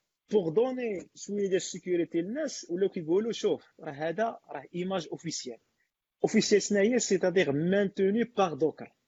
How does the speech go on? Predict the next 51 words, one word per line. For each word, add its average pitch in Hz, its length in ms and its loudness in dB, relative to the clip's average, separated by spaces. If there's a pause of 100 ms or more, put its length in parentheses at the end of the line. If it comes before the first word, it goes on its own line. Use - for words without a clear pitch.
(140)
الي 147 180 -2
مانتوني 190 480 -2
باغ 185 220 -4
ليكيب 156 340 -2
دوكر. 123 220 -4
كاينه 170 260 -6
في 170 120 -8
واحد 147 220 -4
الريبو، 160 480 -2 (600)
آه، 123 640 -4 (680)
سميتو - 320 -8
اوفيسيال 180 360 -6
ايماجز، 170 380 -2
راه 175 60 -4
كاين 165 160 -6
في 131 80 -10
جيت 151 200 0
هاب. 247 180 0 (520)
اي 165 40 2
دونك 180 280 0 (280)
الي 175 160 6
مانتوني 202 380 2
باغ 180 200 -2
دوكر، 170 340 0
الناس 196 240 -4
كيكونتريبيو 180 600 2
وكيحطوا 170 380 -2
لي 175 60 4
زيماج 165 340 -2
ديالهم 160 160 2
تما، 185 220 -8
مي 202 140 4
هادوك 180 240 0
لي 175 80 0
زيماج 196 300 -4
سون 185 180 -6
سيرتيفي 196 480 -2
من 190 80 -2
عند 156 200 -6
دوكر. 139 240 0
دونك 131 220 -12
دوكر 175 240 2
بحال 175 200 0
كتقول 160 320 -2
لك: 208 160 0
"هاد 156 100 2
لي 175 80 0
زيماج 170 320 0
سون - 220 -4
كلين، 160 320 -2
هادو 120 140 -4